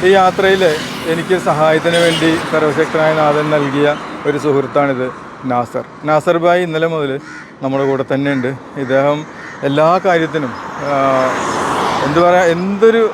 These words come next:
കാര്യത്തിനായാലും നമ്മൾ എത്ര ബുദ്ധിമുട്ടാണെങ്കിലും, ഇന്നലെ ഇപ്പോൾ നമ്മൾ രാത്രി കിടക്കാൻ സ്ഥലം കിട്ടാതെ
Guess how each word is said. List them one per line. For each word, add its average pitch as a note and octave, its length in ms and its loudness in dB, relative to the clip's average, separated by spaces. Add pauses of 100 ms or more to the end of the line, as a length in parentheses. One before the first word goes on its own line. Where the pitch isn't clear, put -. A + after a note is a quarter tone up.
കാര്യത്തിനായാലും F#3 580 2
നമ്മൾ F3+ 180 2
എത്ര E3+ 200 0
ബുദ്ധിമുട്ടാണെങ്കിലും, E3+ 760 2
ഇന്നലെ E3 180 2
ഇപ്പോൾ E3+ 180 2
നമ്മൾ F3 180 -2
രാത്രി E3 420 0
കിടക്കാൻ D#3 380 0
സ്ഥലം D#3 260 0
കിട്ടാതെ C#3+ 420 2